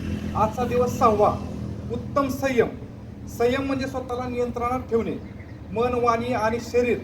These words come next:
या तिन्ही गोष्टीवरती योग्य ठे-, योग्य नियंत्रण ठेवणे हाच संयम धर्म. राग, लोभ, मोह अशा वाईट भावनांवर विजय मिळवणे म्हणजे संयम.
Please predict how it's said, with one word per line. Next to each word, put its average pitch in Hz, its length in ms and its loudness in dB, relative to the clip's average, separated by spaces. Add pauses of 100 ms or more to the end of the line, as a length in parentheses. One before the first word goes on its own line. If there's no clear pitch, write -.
(120)
या 226 100 2
तिन्ही 240 300 -4
गोष्टीवरती 240 560 -2
योग्य 233 240 -2
ठे-, 220 280 -2
योग्य 240 380 0
नियंत्रण 240 400 -2
ठेवणे 226 220 -4
हाच - 400 -2
संयम 240 240 2
धर्म. 196 180 0 (460)
राग, 214 320 2
लोभ, 226 360 4
मोह 214 340 2 (280)
अशा 185 260 -2
वाईट 240 320 4
भावनांवर 233 560 2 (340)
विजय 233 280 0
मिळवणे 247 300 2
म्हणजे 226 240 0
संयम. 220 380 2